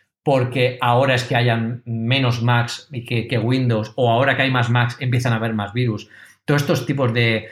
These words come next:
de virus, de gusanos, de, de, de estos que te ponen publicidad en el, en el Safari, esto ya existía antes. Lo que pasa que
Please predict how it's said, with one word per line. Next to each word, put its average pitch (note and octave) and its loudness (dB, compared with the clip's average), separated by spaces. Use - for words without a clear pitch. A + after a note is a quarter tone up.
de A#2+ 0
virus, B2+ 2
de A#2 2
gusanos, B2 0
de, G#2 -2
de, G2+ -10
de G2+ -10
estos G#2+ -2
que C3 0
te B2 0
ponen B2 2
publicidad A#2 0
en A2+ 0
el, A2 -2
en A2 -6
el A2 -6
Safari, C#3 -2
esto B2 0
ya E3+ 4
existía B2 0
antes. E3+ -2
Lo G#2 -4
que G#2 -4
pasa A#2+ 0
que E3+ -2